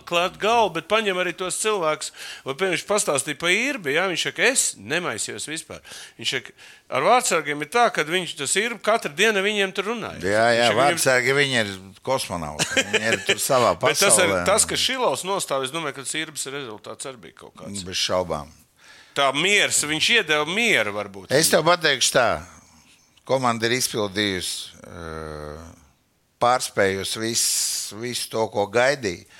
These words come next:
Speaker 2: Un, ja tas ir noticis, значит, treneris sastāvs un korpus ir bijuši augstumā, un katrs ir izpildījis to,
Speaker 1: Bet
Speaker 2: kas
Speaker 1: līdz tam ne, ot, mēs visi kaifojam pa Hartley. Nu, tur
Speaker 2: Bet
Speaker 1: Hartley
Speaker 2: mums jau
Speaker 1: dievs.
Speaker 2: nebija,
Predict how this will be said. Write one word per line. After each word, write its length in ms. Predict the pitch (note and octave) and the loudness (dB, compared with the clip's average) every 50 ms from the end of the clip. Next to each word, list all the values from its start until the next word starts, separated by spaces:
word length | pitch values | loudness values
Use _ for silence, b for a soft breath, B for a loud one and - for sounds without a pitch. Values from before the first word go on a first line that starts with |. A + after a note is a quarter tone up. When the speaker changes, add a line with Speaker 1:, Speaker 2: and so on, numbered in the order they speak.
| B B B B B B B B B B - | B B B B B B B B B B -16
Speaker 2:
Un, 300 | - E2+ E2+ E2+ F#2 F#2+ F#2+ | -14 -12 -10 -10 -6 -2 0
ja 140 | G2+ G2+ G2 | 0 0 2
tas 160 | C3 A#2+ A2 - - | 2 2 2 2 0
ir 80 | B2 | -2
noticis, 640 | C3 C#3+ C#3+ C#3 A#2 G#2 G2+ E2 D2+ - - - - | -2 0 0 0 0 -2 -4 -4 -4 -8 -8 -8 -8
значит, 400 | G#2 G#2 G2+ - - - _ _ | -10 -10 -8 -8 -10 -12 _ _
treneris 460 | - A#2+ A2+ A2 G#2 F#2+ F2+ - - A2+ | -4 -2 -2 -2 -2 -2 -4 -4 -2 -2
sastāvs 460 | G#2 G#2 - - G#2+ F#2 E2 - - | -2 -2 -2 -4 -6 -8 -8 -10 -12
un 80 | F#2 F2+ | -14 -14
korpus 440 | D#2 G2+ G2 F2+ D#2+ - - - - - - | -10 -8 -8 -8 -8 -10 -16 -14 -12 -12 -12
ir 140 | E2 D2+ D2+ | -12 -12 -12
bijuši 380 | C#2+ D2+ E2 D#2+ D2+ - - - | -12 -12 -12 -10 -10 -10 -10 -8
augstumā, 460 | F2 E2+ - - - - D#2 D2+ D2 - | -8 -8 -10 -12 -16 -18 -18 -20 -20 -20
un 140 | - - - | -20 -20 -14
katrs 380 | - G2+ G2+ E2+ F#2+ - - G#2 | -10 -10 -10 -8 -8 -8 -8 -6
ir 80 | F#2 G2 | -4 -6
izpildījis 640 | F#2+ - - - E2+ D#2+ D#2 D2 D#2 D#2 D2 - - - | -6 -6 -8 -10 -12 -12 -10 -8 -8 -8 -8 -10 -12 -10
to, 160 | G2+ G2+ G2+ | -10 -8 -6
Speaker 1:
Bet 100 | D#3 F3 | -4 -2
Speaker 2:
kas 80 | G3 A3 | 0 2
Speaker 1:
līdz 200 | A#3 F#3 C#3+ - | 2 4 4 4
tam 220 | - F#3+ F#3 D#3+ F3 | 4 2 0 0 2
ne, 140 | G3+ G#3+ F3+ | 2 2 2
ot, 220 | C#3+ - - - - - C3+ | 2 0 -2 -6 -18 -10 -4
mēs 240 | D3+ F3 F#3+ D3+ | -2 -2 -2 -2
visi 240 | D3+ D#3 E3+ D#3 - - | -2 -6 -6 -6 -8 -12
kaifojam 540 | - - - D3+ D3+ C#3 - - B2 A2+ | -10 -4 -2 -2 -2 -2 -4 -6 -8 -8
pa 140 | G#2 - A2 - | -10 -12 -12 -6
Hartley. 500 | - B2 B2+ C3 C3+ - B2 A2 G2 F#2 | -4 -2 -2 -2 -2 -4 -8 -12 -10 -10
Nu, 140 | G#2+ B2+ | -12 -14
tur 220 | C3+ - - C3+ A#2 | -14 -12 -14 -14 -10
Speaker 2:
Bet 60 | - C#3+ | -2 0
Speaker 1:
Hartley 300 | C3+ D#3+ E3+ F#3 A3+ A#3 | 2 2 2 4 4 4
Speaker 2:
mums 160 | G#3+ - - | 4 6 6
jau 80 | A3+ A3+ | 6 6
Speaker 1:
dievs. 80 | A3+ A#3+ | 6 4
Speaker 2:
nebija, 240 | A3+ F#3+ F#3 D#3 | 4 4 2 0